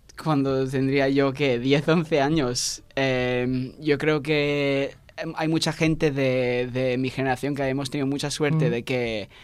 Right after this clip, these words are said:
Speaker 1: la era digital nos ha traído los medios para hacer cosas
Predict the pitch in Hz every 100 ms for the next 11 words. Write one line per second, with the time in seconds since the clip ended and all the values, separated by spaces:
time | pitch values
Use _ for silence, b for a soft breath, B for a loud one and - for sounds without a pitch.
0 | B - 123 139 156 151 151 151 135 160
1 | 143 135 131 131 135 143 147 135 127 135
2 | 147 151 131 131 117 143 139 156 147 143
3 | 185 -